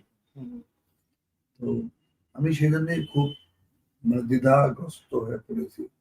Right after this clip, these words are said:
Speaker 2: যে আমাদের মানুষগুলোকে আমরা বুড়ো না হতে বুড়ো বানাচ্ছি। এক তো রাস্তাঘাটের অবস্থা ভীষণ খারাপ, চলাফেরার কোনো পরিবেশ নাই। তারপরে হলো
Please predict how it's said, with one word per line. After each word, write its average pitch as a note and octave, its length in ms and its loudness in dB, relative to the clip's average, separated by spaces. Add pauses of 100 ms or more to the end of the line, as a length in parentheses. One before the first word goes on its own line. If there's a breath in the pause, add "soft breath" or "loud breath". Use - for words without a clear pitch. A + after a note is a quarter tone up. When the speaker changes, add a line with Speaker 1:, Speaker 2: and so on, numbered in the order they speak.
(560)
Speaker 2:
যে C3 60 0
আমাদের C#3 400 2
মানুষগুলোকে C3+ 720 0
আমরা B2+ 280 2
বুড়ো B2+ 340 2
না C#3 120 4
হতে C#3 300 2
বুড়ো B2+ 280 -2
বানাচ্ছি। C3 480 -6 (1040)
এক C3+ 160 -4
তো A3+ 100 2
রাস্তাঘাটের B2 600 2
অবস্থা B2+ 360 -2
ভীষণ C#3 520 2
খারাপ, B2+ 340 0 (1000)
চলাফেরার B2+ 520 2
কোনো B2 220 -4
পরিবেশ B2 460 4 (100)
নাই। B2 160 0 (1080)
তারপরে B2+ 480 0
হলো A#2+ 220 2